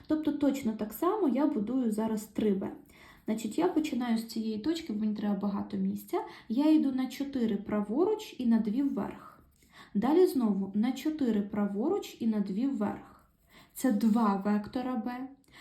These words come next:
Далі від цієї точки знов на чотири праворуч і на дві вверх. Ось я зробила три вектора. Три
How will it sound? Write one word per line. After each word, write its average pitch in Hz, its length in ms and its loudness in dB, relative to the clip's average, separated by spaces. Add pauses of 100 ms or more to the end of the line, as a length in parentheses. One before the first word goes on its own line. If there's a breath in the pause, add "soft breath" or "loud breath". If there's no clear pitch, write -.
(140 loud breath)
Далі 269 300 2
від 294 180 2
цієї 294 240 2
точки 277 420 -2
знов 233 280 0
на 226 140 2
чотири 226 460 -2
праворуч 226 720 0
і 247 80 -4
на 214 120 4
дві 196 260 -2
вверх. - 500 -8 (460 loud breath)
Ось 254 320 0
я 220 180 -4
зробила 208 600 -4 (100)
три 269 520 2
вектора. 247 920 -2 (1040)
Три 220 460 -2